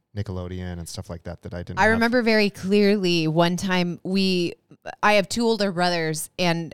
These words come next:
Speaker 2: they were gonna stay somewhere, um, and I wasn't. And as we're driving away, we were, we were at a, like, restaurant, and they were gonna go with this person who was gonna take them to their house.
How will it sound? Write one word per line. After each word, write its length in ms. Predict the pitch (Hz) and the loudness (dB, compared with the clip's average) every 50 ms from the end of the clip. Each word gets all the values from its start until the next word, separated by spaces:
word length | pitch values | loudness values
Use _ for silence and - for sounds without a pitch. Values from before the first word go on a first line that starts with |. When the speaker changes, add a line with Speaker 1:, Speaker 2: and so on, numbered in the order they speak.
| - - | -14 -8
Speaker 2:
they 220 | 175 165 196 190 | -2 0 0 2
were 80 | 185 185 | 2 2
gonna 220 | 190 190 185 180 | 0 0 0 -2
stay 280 | - - - 190 180 175 | -4 -4 -4 -2 -2 -2
somewhere, 600 | 165 - 185 175 165 156 151 147 147 147 156 156 _ _ _ _ _ _ _ _ _ - | -2 -4 -4 -4 -4 -4 -4 -4 -4 -6 -6 -8 _ _ _ _ _ _ _ _ _ -4
um, 460 | 170 180 180 175 170 170 160 151 - - - | -2 0 2 2 0 0 -2 -6 -8 -8 -6
and 120 | 170 165 | -4 -2
I 120 | 165 160 160 | 0 2 2
wasn't. 520 | 160 170 165 151 156 151 147 151 - - - _ - | 2 2 0 0 -2 -4 -4 -6 -10 -14 -12 _ -4
And 260 | 180 170 170 170 - - | -4 -4 -4 -6 -4 0
as 240 | - 180 190 175 185 | 2 2 2 2 2
we're 200 | 185 190 190 180 | 0 0 0 0
driving 460 | 170 175 190 180 180 196 196 214 214 | 2 2 4 4 4 4 2 0 -2
away, 300 | 208 202 185 180 165 160 | -2 0 0 0 0 0
we 140 | 170 170 175 | 0 -2 -2
were, 240 | 180 180 175 175 - | -2 0 -2 -2 -2
we 180 | - 170 185 175 | -4 -4 -2 -2
were 160 | 165 170 - | 0 0 0
at 140 | - 180 185 | 0 0 0
a, 80 | 185 175 | 0 0
like, 220 | 170 165 160 - | -2 -2 -4 -4
restaurant, 600 | 151 147 175 160 165 - - - 170 156 147 - - | -6 -4 -2 -2 -2 -2 -4 -6 -6 -6 -6 -8 -8
and 80 | - 170 | -8 -6
they 80 | 165 | -6
were 80 | 160 165 | -6 -6
gonna 160 | 160 165 165 | -6 -6 -6
go 220 | 160 170 170 170 175 | -4 -4 -4 -2 -2
with 260 | 165 175 175 - - | -2 -2 -4 -4 -4
this 180 | - 175 - | -6 -6 -4
person 320 | - - 165 160 - 165 170 | -4 -4 -4 -4 -4 -4 -4
who 120 | 165 165 | -4 -4
was 100 | 160 156 | -4 -6
gonna 200 | 151 160 156 151 | -6 -8 -8 -8
take 220 | - 165 160 156 _ | -8 -8 -10 -8 _
them 220 | 160 160 156 156 143 | -8 -8 -8 -8 -10
to 140 | - - 156 | -8 -6 -4
their 200 | 160 170 170 165 | -2 -2 -2 -2
house. 380 | 156 139 139 147 156 - - | -2 -4 -4 -4 -6 -8 -14